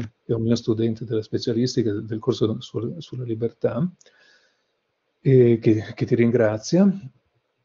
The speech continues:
E la domanda è questa: mi piacerebbe chiedere, l'idea che noi oggi abbiamo del male,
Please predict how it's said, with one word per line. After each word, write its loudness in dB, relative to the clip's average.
E 4
la -2
domanda 2
è 4
questa: -2
mi -8
piacerebbe 0
chiedere, -2
l'idea 2
che 0
noi 2
oggi 2
abbiamo 0
del -2
male, -4